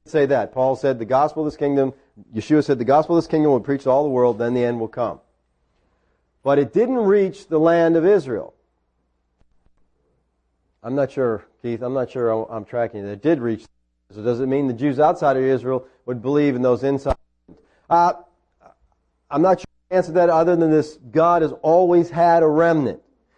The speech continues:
He had a remnant within Israel. He had a remnant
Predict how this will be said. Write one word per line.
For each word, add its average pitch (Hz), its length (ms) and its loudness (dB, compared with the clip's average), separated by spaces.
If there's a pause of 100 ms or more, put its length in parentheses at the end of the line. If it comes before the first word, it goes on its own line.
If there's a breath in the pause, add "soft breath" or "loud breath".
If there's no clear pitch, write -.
(100)
He 147 60 2
had 156 140 6
a - 20 4
remnant 156 360 4
within 135 280 4
Israel. 254 640 4 (580)
He 147 60 2
had 170 120 4
a 170 60 6
remnant 180 400 2